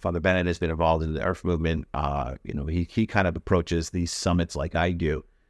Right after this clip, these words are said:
You know, it's, we wanna see old friends and see what's going on and chat around a little bit. And, uh, and, uh, and he's working, I think, uh, mo-, mostly on his domestic issues. Um, uh, and,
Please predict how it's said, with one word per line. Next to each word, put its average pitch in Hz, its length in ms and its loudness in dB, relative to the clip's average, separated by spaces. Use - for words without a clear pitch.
You 85 100 -2
know, 76 120 -2
it's, - 360 -6
we 113 140 2
wanna 98 180 2
see 98 160 2
old 90 160 2
friends 85 460 2
and 73 140 -4
see - 120 -2
what's 87 160 0
going 85 300 2
on 82 260 2
and 71 220 -6
chat 82 240 4
around 80 280 2
a 73 40 -2
little 82 240 -2
bit. 80 340 -2
And, 71 240 -2
uh, 69 120 -8
and, 82 380 2
uh, 78 260 0
and 90 440 2
he's 123 320 0
working, 113 520 4
I 92 120 -2
think, 95 220 -4
uh, 101 80 0
mo-, 98 220 4
mostly 110 580 2
on 90 240 2
his 95 220 0
domestic 107 500 -2
issues. - 600 -6
Um, - 500 -4
uh, 82 300 -4
and, 85 640 0